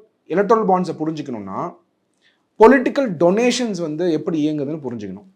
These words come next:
இந்த பொலிட்டிக்கல் டொனேஷன்ஸோட ஹிஸ்ட்ரி தெரிஞ்சுக்கணும். இந்த பொலிட்டிக்கல் டொனேஷன்ஸோட ஹிஸ்ட்ரி நீங்க எடுத்து பாத்தீங்கன்னா, ஃப்ரீடம் மூமெண்ட், இந்த பேக்ரவுண்ட் எதுக்கு சொல்றேன்னா, எலக்டோரல் பாண்டை அண்டர்ஸ்டாண்ட் பண்ணிக்கிறதுக்கு. இருமுறை நீங்க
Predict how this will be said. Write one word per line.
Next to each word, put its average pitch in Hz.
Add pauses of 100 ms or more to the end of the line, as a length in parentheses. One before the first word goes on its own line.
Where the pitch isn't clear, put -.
இந்த 160
பொலிட்டிக்கல் 226
டொனேஷன்ஸோட 170
ஹிஸ்ட்ரி 175
தெரிஞ்சுக்கணும். 110 (880)
இந்த 220
பொலிட்டிக்கல் 302
டொனேஷன்ஸோட 202
ஹிஸ்ட்ரி 151
நீங்க 143
எடுத்து 156
பாத்தீங்கன்னா, 147 (420)
ஃப்ரீடம் 233
மூமெண்ட், 147 (140)
இந்த 160
பேக்ரவுண்ட் 226
எதுக்கு 175
சொல்றேன்னா, 160
எலக்டோரல் 208
பாண்டை 185
அண்டர்ஸ்டாண்ட் 180
பண்ணிக்கிறதுக்கு. 120 (760)
இருமுறை 226
நீங்க 208